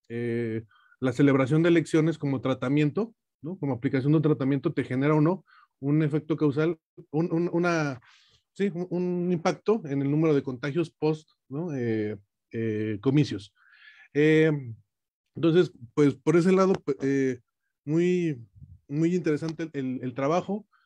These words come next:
Vale la pena seguir, eh, eh, explorando. Dejas la vara muy alta porque si así empezó el seminario, no quiero pensar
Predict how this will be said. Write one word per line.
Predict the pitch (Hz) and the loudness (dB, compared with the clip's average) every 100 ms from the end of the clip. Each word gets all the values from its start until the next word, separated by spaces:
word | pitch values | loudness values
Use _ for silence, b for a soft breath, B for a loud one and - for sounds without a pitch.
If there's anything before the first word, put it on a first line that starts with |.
| _ | _
Vale | 135 180 | -2 2
la | 185 151 | 2 0
pena | 170 175 | -2 -2
seguir, | 151 143 151 151 | -2 2 2 2
eh, | 143 127 120 110 - _ | -2 -4 -4 -8 -14 _
eh, | 117 113 113 110 107 - _ | -8 -6 -6 -8 -10 -14 _
explorando. | 120 120 156 160 175 190 b b b b b - | -16 -4 2 2 2 -2 b b b b b -2
Dejas | 180 214 | 2 4
la | 180 | 4
vara | 175 190 | 4 4
muy | 190 180 | 4 4
alta | 180 180 | 4 0
porque | - 143 139 | -6 -8 -6
si | 143 | -2
así | 135 | -2
empezó | 175 175 180 | 0 2 0
el | |
seminario, | 180 160 139 143 170 | 0 0 0 -2 -2
no | 160 | -4
quiero | 160 147 | -4 -4
pensar | 131 120 135 | -6 -6 -6